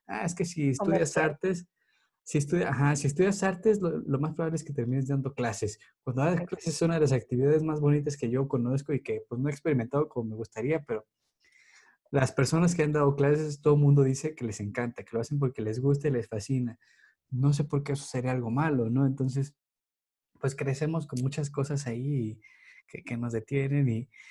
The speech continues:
Speaker 1: y, pues, mira, las últimas dos preguntas forzadas, pues, ya, ya los contestaste, si nada más si me ayudas, nada más a, si quieres a, a recapitular, porque una era,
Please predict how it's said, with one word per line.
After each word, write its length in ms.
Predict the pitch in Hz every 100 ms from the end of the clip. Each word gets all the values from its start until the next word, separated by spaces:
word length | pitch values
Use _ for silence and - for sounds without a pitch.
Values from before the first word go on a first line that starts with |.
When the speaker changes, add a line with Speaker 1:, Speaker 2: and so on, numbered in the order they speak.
| - - _
Speaker 1:
y, 80 | 147
pues, 140 | 147 190
mira, 320 | 202 170 - 170 -
las 260 | 160 160 -
últimas 300 | 202 214 185
dos 140 | 185
preguntas 540 | 180 190 180 180 175 - _
forzadas, 600 | - 147 143 165 170 175
pues, 160 | - 156
ya, 140 | 180 170
ya 160 | 165 160
los 180 | 170 170
contestaste, 680 | 151 139 117 - 139 147
si 100 | 170
nada 180 | 139 135
más 140 | 135 139
si 80 |
me 100 | 143
ayudas, 220 | 117 127 135
nada 120 | 127
más 180 | 131 127
a, 160 | 127 -
si 120 | - -
quieres 240 | 123 127
a, 120 | 139 -
a 80 | 123
recapitular, 680 | 120 - 120 - 131 151
porque 280 | 147 143 139
una 280 | 147 190 185
era, 240 | 190 196